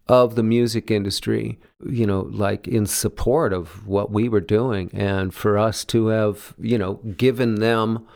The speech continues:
the right song, or at least an adequate,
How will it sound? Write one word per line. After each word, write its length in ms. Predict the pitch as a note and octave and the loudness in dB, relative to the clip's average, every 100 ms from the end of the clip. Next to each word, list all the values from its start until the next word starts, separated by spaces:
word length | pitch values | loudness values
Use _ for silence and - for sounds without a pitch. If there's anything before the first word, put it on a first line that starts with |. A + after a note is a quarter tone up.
| - - - _ - | -20 -20 -20 _ -14
the 200 | G2 A2 | -2 2
right 280 | G#2+ A2+ - | 4 2 0
song, 680 | - A#2+ D#3+ A#2 C3+ C#3 C3+ | 0 0 2 0 -4 -8 -6
or 200 | G#2+ A2 | 0 0
at 80 | A2 | 2
least 260 | A#2 - | 0 0
an 140 | A2 G#2 | -2 -2
adequate, 680 | G#2 A#2 E3 - A2+ A2 | 0 0 -2 0 -2 -2